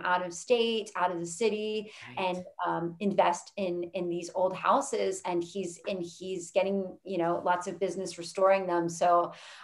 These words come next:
Speaker 1: uh, it's, it's pretty interesting. We'll see what happens with Detroit.
Speaker 2: That's great. I can't wait to check back with you for next year and see how
Speaker 1: Yes.
Speaker 2: these cities are faring. Yeah.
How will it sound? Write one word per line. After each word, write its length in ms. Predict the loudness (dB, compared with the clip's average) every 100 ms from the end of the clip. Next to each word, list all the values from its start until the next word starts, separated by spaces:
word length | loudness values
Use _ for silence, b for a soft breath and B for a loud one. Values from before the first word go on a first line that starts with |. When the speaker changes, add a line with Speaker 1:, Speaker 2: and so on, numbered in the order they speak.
| B
Speaker 1:
uh, 160 | -6 -6
it's, 200 | -8 -6
it's 180 | -6 -6
pretty 300 | -2 0 2
interesting. 640 | 0 -2 -2 -2 -2 -8 -6
We'll 100 | -6
see 160 | -2 2
what 140 | 4
happens 400 | 8 6 4 -2
with 80 | -2
Detroit. 520 | -4 4 6 6 4 -4
Speaker 2:
That's 240 | -2 -2 -2
great. 340 | 4 6 8 8
I 60 |
can't 240 | 8 8 8
wait 160 | 6
to 80 | 4
check 280 | 0 0 6
back 280 | 6 6 4
with 160 | 2
you 100 | 2
for 160 | 6 6
next 460 | 6 4 2 -2
year 360 | 2 2 0 -4 B B
and 120 | 2
see 140 | 12
how 200 | 12 12
Speaker 1:
Yes. 80 | 12
Speaker 2:
these 220 | 6 2
cities 400 | 8 8 8 8
are 180 | 10 10
faring. 680 | 10 6 8 8 6 4 0
Yeah. 600 | 4 4 6 10 12 10